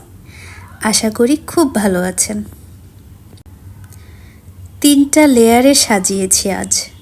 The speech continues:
দুটো লেয়ার একদম সাদা, নরম, মোলায়েম, আর মাঝখানে ক্রিম দিয়েছিলাম লেয়ার করে, আর উপরে একটু লালচে করে,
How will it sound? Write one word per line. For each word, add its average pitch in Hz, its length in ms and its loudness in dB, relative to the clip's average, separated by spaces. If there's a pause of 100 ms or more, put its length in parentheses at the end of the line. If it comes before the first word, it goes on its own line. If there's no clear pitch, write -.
(220)
দুটো 196 480 -6
লেয়ার 196 400 -4 (520)
একদম 202 400 -2
সাদা, 220 560 -2 (460)
নরম, 185 500 -2 (380)
মোলায়েম, 190 580 -4 (760)
আর 226 280 -2
মাঝখানে 220 840 0 (1200)
ক্রিম 247 400 2
দিয়েছিলাম 196 840 -2
লেয়ার 196 400 2
করে, 190 340 -6 (1120)
আর 196 180 -2
উপরে 202 460 -2 (840)
একটু - 320 -6
লালচে 196 480 0
করে, 180 320 -8